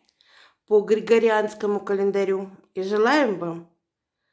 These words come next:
всего самого-самого лучшего. Пусть в вашей жизни всегда присутствует удача, она никогда не помешает.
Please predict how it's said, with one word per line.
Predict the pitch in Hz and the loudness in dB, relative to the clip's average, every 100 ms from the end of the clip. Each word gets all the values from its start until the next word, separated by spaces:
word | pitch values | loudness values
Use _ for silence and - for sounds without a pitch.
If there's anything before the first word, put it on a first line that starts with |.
| _ _ _ | _ _ _
всего | - 202 208 | -4 0 0
самого-самого | - 262 302 269 196 185 202 208 208 190 | 2 2 4 2 -2 -4 -4 -4 -4 -2
лучшего. | 180 160 156 165 160 156 _ _ _ _ _ _ _ _ | -2 -4 -8 -12 -16 -18 _ _ _ _ _ _ _ _
Пусть | 277 277 | -2 2
в | 262 | 2
вашей | 254 254 240 | 4 2 2
жизни | 254 311 311 - - | 4 4 4 2 -2
всегда | - 208 214 220 214 - - - | -8 -4 0 0 0 -12 -14 -8
присутствует | 208 220 208 214 190 180 180 | -6 -4 -4 -4 -4 -2 -2
удача, | 175 226 247 - 165 _ _ _ _ _ _ _ _ _ _ _ - | -2 -2 -2 -12 -20 _ _ _ _ _ _ _ _ _ _ _ -12
она | 160 170 | -4 0
никогда | 190 185 170 160 160 | -2 -4 -8 -6 -6
не | 156 | -8
помешает. | 160 151 143 156 147 | -8 -10 -12 -16 -18